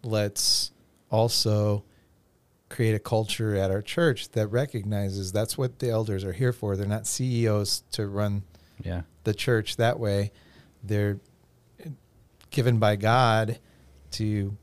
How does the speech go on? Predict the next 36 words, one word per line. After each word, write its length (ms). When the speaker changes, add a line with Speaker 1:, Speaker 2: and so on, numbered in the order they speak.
Speaker 1:
watch 420
over 220
the 120
care 920
of 140
the 80
souls 380
of 60
the 80
people 320
in 80
the 60
church. 560
And 140
so 440
that's, 200
I'd 200
say 180
culturally, 640
that's 220
probably 460
a, 80
a 60
big 340
indicator 600
of 300
what 260
the 80
pro-, 340
I 40
mean, 120
we 100
have 140
to 80
look 240
for 320